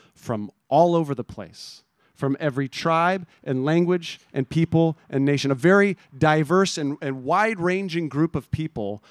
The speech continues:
are centered around a common purpose, which we've all been saved by the Lamb. He all,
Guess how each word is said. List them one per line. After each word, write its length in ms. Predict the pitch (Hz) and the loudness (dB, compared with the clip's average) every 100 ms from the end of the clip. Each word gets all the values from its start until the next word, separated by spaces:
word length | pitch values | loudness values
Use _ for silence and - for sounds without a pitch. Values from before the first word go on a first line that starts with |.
| _ 160 | _ -2
are 260 | 147 143 _ - | -2 -2 _ -12
centered 1000 | - - - 220 254 - 101 92 107 - _ _ _ - | -8 -6 0 0 0 -6 -10 -10 -12 -16 _ _ _ 6
around 640 | 156 151 160 170 165 147 _ _ - | 8 8 6 2 0 -6 _ _ -8
a 80 | |
common 440 | 143 - 175 185 165 | -8 -2 -2 0 -2
purpose, 360 | 165 165 135 | 0 0 -2
which 160 | 139 127 | -4 2
we've 220 | 139 175 | 6 8
all 260 | 185 240 240 | 8 8 6
been 220 | 214 202 | 2 0
saved 580 | - 208 190 196 170 - | 0 2 2 2 -2 0
by 160 | 156 | 0
the 120 | 143 139 | 0 -2
Lamb. 320 | 139 127 110 | -2 -4 -2
He 160 | 190 | 0
all, 240 | 208 214 | 2 2